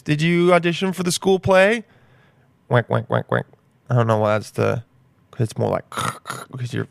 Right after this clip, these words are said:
your dick's, 'cause it's dry and it hurts. Also, if you're giving me a hand job, I need to decide how I feel about this. 'Cause if it's nostalgic, then it's probably gotta be a dry one. But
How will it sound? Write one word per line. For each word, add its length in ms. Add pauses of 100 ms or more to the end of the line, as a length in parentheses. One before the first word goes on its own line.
your 200
dick's, 320 (200)
'cause 140
it's 120
dry 340
and 140
it 60
hurts. 360 (1400)
Also, 300
if 100
you're 80
giving 220
me 100
a 60
hand 260
job, 400 (2750)
I 60
need 180
to 60
decide 300
how 120
I 80
feel 200
about 240
this. 320 (520)
'Cause 140
if 80
it's 160
nostalgic, 640 (1600)
then 100
it's 120
probably 320
gotta 260
be 100
a 80
dry 300
one. 280 (520)
But 420